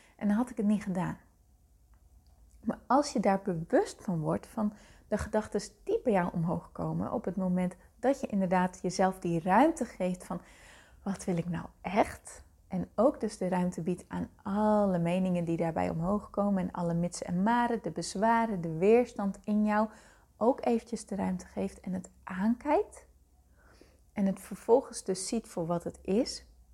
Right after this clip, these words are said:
weerstand, een oordeel, een mening. Dan kan je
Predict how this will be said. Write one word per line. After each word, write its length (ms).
weerstand, 720
een 300
oordeel, 600
een 260
mening. 560
Dan 280
kan 200
je 120